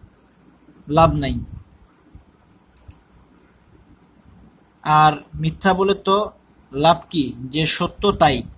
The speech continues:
আপনার এফবি আইডি দেন। উনি আমার কাছে এফবি আইডি চেয়েছেন, তো আমি আবার ওনার কাছে অনুমতি চাইলাম যে আপনাকে নিয়ে আমি আরো একটি, আহ, ভিডিও বানাবো, যদি অনু-, অনুমতি দেন। Facebook আইডি দেন। যাই হোক, ওনার সাথে আমার পরে উনি বললেন যে, আহ, উনি আমাকে ওনার আইডি দিয়েছেন। যাই হোক,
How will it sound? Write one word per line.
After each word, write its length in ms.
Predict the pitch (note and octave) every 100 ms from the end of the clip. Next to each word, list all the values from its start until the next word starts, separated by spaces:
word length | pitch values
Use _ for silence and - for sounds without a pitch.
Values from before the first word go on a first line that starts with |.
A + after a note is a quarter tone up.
| -
আপনার 360 | D3+ F#3 F#3
এফবি 260 | F3+ E3+ F3+
আইডি 180 | F3+ E3+
দেন। 140 | F#3+
উনি 140 | A3 G#3+
আমার 160 | G3+
কাছে 220 | F#3+ F#3+
এফবি 440 | F#3+ F#3 F#3+ F3 F#3
আইডি 140 | F3+
চেয়েছেন, 480 | F3+ F3+ D#3+ F#3+ A3+ - - - _ _ -
তো 60 | F#3+
আমি 200 | G3+ G#3
আবার 160 | G#3
ওনার 200 | G3+ G3+
কাছে 180 | G3 G3+
অনুমতি 320 | G3+ G#3 G3
চাইলাম 440 | G3 F#3+ F3+ G#3+ G3
যে 100 | F3
আপনাকে 340 | E3+ F#3 F#3
নিয়ে 120 | F3+
আমি 240 | F3+ F3+ F3
আরো 240 | E3 F3
একটি, 380 | F3+ - F3+ D#3+
আহ, 60 | D#3+
ভিডিও 260 | D#3+ E3
বানাবো, 300 | F3 F3 E3+
যদি 180 | F#3 D#3+
অনু-, 200 | E3 E3+
অনুমতি 400 | F3 E3+ F3 F3
দেন। 200 | D#3+ G3+ -
Facebook 280 | E3+ E3+ E3+
আইডি 120 | F3+
দেন। 120 | G#3
যাই 120 | F3
হোক, 160 | F3 G3+
ওনার 120 | F3+
সাথে 200 | F3 F3+
আমার 140 | F3 E3+
পরে 260 | F3 F3 F3 - _ _ -
উনি 160 | F3
বললেন 380 | E3+ F3+ F3+ F3
যে, 400 | D#3+ E3 D#3+ D#3 - _ D3+
আহ, 280 | D3 D3 D3 - _ _ _ _ _ _ _ _ - - -
উনি 160 | D#3 D#3+
আমাকে 260 | E3 D#3+
ওনার 240 | E3 E3 D#3+
আইডি 220 | D#3+ E3+
দিয়েছেন। 380 | E3 D#3+ G3+ G3+
যাই 160 | D#3+
হোক, 180 | D#3+ G3+